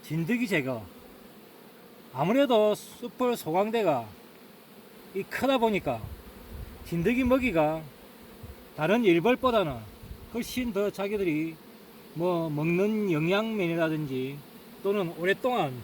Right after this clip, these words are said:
진드기를 이십, 한 이십사 일 만에 출방을 하니까 자기들이 유리하겠죠, 진드기들이. 둘째는 이게 소비들이, 아무래도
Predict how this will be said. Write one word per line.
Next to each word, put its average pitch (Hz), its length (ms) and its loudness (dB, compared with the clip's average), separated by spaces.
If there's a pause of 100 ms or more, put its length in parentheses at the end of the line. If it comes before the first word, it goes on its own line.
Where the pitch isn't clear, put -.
진드기를 147 640 -2 (680)
이십, 147 240 -6 (380)
한 180 220 -4
이십사 151 760 -6
일 196 120 4
만에 214 220 0
출방을 190 480 0
하니까 143 380 -4 (800)
자기들이 165 600 0 (600)
유리하겠죠, 151 520 2
진드기들이. 139 580 -2 (840)
둘째는 185 680 0 (1200)
이게 220 280 0
소비들이, 180 680 2 (1160)
아무래도 202 800 4